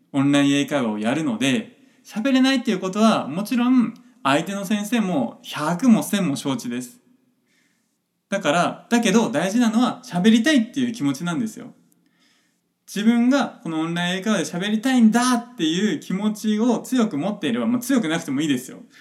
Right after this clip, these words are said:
持っていれば、ちゃんと相手はフォローしてくれるんで。もうなんか、一から百、ゼロから百まで相手にお任せで、「おいね、喋れるようにしてみろよ」みたいな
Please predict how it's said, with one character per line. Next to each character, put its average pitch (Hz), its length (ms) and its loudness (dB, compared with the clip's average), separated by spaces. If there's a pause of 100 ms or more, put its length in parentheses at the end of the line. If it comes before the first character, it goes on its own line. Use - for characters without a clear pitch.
(100)
持 - 140 2
っ - 100 -8
て 175 80 -2
い 127 120 2
れ 120 120 -2
ば、 131 380 -2 (340)
ち - 100 -2
ゃ 240 60 4
ん 220 40 2
と - 80 -2
相 151 180 2
手 185 100 -4
は 143 220 0
フ - 160 -8
ォ 254 40 0
ロ 180 100 2
ー - 20 -6
し - 60 -10
て 175 100 -4
く 202 120 -4
れ 202 100 -2
る 180 100 -2
ん 117 80 0
で。 - 140 -10 (1160)
も 180 200 -2
う 123 100 -6 (320)
な 156 120 -2
ん - 20 -2
か、 123 200 -2
一 220 240 0
か 180 120 2
ら 127 140 2
百、 170 320 -14
ゼ 190 120 -4
ロ 190 100 -4
か 143 80 -2
ら 123 60 -2
百 151 240 -6
ま 156 140 0
で 151 240 0
相 151 160 2
手 180 100 -4
に 139 80 0
お 123 40 0
任 127 280 -2
せ 156 80 -6
で、 175 380 -2 (260)
「お 143 120 -2
い 135 60 0
ね、 143 100 0
喋 156 320 -2
れ 185 140 -2
る 180 100 -2
よ 160 80 -4
う 143 40 0
に 131 80 -2
し 127 60 -10
て 165 100 -8
み 175 120 0
ろ 170 160 0
よ」 123 200 0
み 151 120 -2
た 160 160 -2
い 127 60 -2
な 139 440 -2